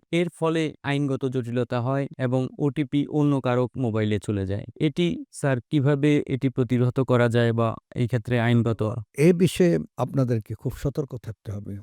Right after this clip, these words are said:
Speaker 2: নাগরিকেরা সবসময় যিনি মালিক তার মোবাইল নাম্বার অথবা তার সন্তান, তার পরিবারের কারোর মোবাইল নাম্বার, যাতে ওটিপি আসলে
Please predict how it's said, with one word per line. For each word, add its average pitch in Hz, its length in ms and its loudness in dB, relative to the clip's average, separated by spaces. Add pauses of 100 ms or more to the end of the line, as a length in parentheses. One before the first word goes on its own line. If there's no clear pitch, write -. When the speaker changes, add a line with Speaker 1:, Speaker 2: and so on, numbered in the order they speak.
(260)
Speaker 2:
নাগরিকেরা 143 840 4
সবসময় 131 640 -4
যিনি 123 300 0
মালিক 143 360 0 (180)
তার 113 240 -4
মোবাইল 107 400 -4
নাম্বার 120 280 -4 (120)
অথবা 151 400 -2 (100)
তার 135 180 0 (100)
সন্তান, 123 520 -6
তার 117 140 -4
পরিবারের 131 540 0
কারোর 123 300 -6
মোবাইল 110 300 -6
নাম্বার, 107 280 -10 (460)
যাতে 143 280 6
ওটিপি 151 480 2
আসলে 127 480 -2